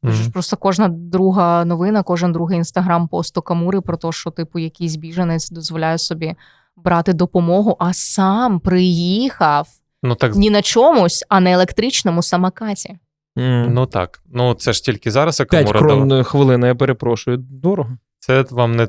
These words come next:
Speaker 2: не, не дещо так. Ну, але ж тільки зараз Акамура прийшов до влади,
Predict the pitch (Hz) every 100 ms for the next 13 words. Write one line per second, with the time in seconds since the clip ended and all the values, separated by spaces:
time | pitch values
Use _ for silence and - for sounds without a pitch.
0 | - 120 113 110 113 113 104 101 95 -
1 | - - 107 - 127 123 131 127 123 113
2 | - 117 127 117 131 113 - - 104 101
3 | 101 - 101 110 98 98 98 107 104 90